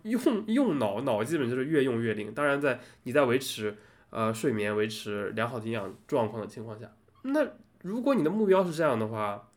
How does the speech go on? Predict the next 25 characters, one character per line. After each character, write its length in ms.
或 340
许 560
你 120
就 120
并 260
不 180
应 220
该 420
安 260
于 280
去 480
读 240
一 140
些 300
鸡 240
汤。 340
当 120
然 120
我 220
再 280
次 200
重 180
申 160
一 60
下， 240